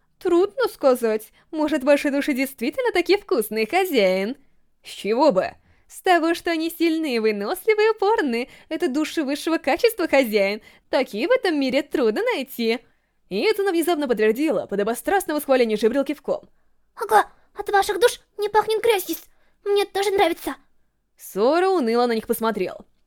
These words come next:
Speaker 1: «Мне кажется, или вы намекаете на то, что мы с сестренкой просто упрямые, эгоистичные, повернутые, одинокие девственники, а?»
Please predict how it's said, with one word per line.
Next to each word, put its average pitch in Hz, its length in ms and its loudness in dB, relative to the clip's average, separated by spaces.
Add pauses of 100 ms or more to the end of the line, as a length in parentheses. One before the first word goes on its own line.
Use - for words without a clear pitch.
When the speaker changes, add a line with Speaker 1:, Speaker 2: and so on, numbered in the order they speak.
(220)
Speaker 1:
«Мне 190 260 -4
кажется, 214 480 -4
или 254 180 2
вы 330 100 0
намекаете 277 440 0
на 196 120 -2
то, 240 180 -2
что 196 180 -6
мы 196 100 -2
с 190 80 -8
сестренкой 262 760 -6 (260)
просто 208 400 -2
упрямые, 320 520 0
эгоистичные, 240 600 -4
повернутые, 285 480 2
одинокие 262 400 0
девственники, 190 600 -6
а?» 285 200 0